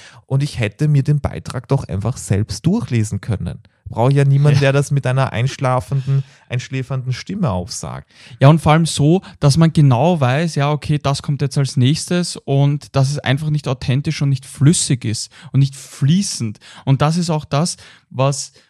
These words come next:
Speaker 2: wo, wo wir hier gleich auch zur Lösung kommen. Und das ist ganz, ganz wichtig. Also erstens mal, anstatt dass du deine Präsentation nur auswendig lernst,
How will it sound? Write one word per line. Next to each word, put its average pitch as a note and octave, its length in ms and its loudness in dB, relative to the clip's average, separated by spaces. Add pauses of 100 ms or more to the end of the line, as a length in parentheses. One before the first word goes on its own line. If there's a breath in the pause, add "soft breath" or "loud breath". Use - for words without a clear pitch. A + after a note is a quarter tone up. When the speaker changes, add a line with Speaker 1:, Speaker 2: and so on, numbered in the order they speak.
Speaker 2:
wo, C#3 300 0
wo C#3 140 0
wir D3+ 80 2
hier D3+ 160 2
gleich D3 400 -4
auch B2+ 400 -2
zur C#3+ 180 -2
Lösung C#3+ 360 -2
kommen. B2+ 440 -4 (1080)
Und C#3+ 60 -6
das C#3+ 120 0
ist D3 180 -6
ganz, D#3+ 180 -2
ganz C#3+ 220 -2
wichtig. C#3+ 360 -4 (320 soft breath)
Also D3+ 200 -2 (160)
erstens C#3+ 580 -4
mal, B2+ 340 0 (280 loud breath)
anstatt - 560 -2 (100)
dass F3+ 220 -4
du F#3+ 100 -8
deine D#3+ 280 -2
Präsentation D3 1200 0
nur C#4+ 280 2
auswendig B2+ 540 2
lernst, B2 500 -2